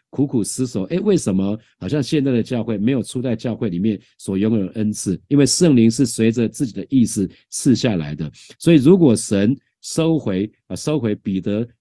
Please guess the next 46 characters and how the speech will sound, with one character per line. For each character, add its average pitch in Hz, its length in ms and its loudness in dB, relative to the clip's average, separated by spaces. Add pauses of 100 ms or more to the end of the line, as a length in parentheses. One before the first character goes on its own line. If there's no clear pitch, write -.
(120)
当 147 240 -2
时 113 440 -4
有 92 300 -2
的 101 160 -2
那 117 180 2
些， 107 380 0 (260)
那 123 80 -6
些 113 180 -2
不 127 140 -8
管 90 200 -6
是 113 140 -6
说， 104 400 0 (240)
呃， 95 220 -4 (100)
让 131 180 0
人， 107 280 2 (160)
让 131 120 -2
人 113 240 0 (360)
从 123 140 -2
死 127 200 -2
里 143 100 4
复 139 160 0
活 117 120 0
这 120 60 -4
个 113 80 -4
恩 127 200 -2
赐， 120 180 -4
那 131 140 -4
跟 160 160 -2
我 139 80 2
们 107 80 0
没 107 140 2
有 98 100 0
关 92 300 -6
系 87 240 -6
哈。 82 160 -4 (200)
我 104 120 2
们 110 120 6
只 107 140 2
能 107 100 6
够 123 140 4
心 131 180 2
存 104 220 0
感 82 240 -6
谢， 104 240 0
因 139 140 4
为 135 200 4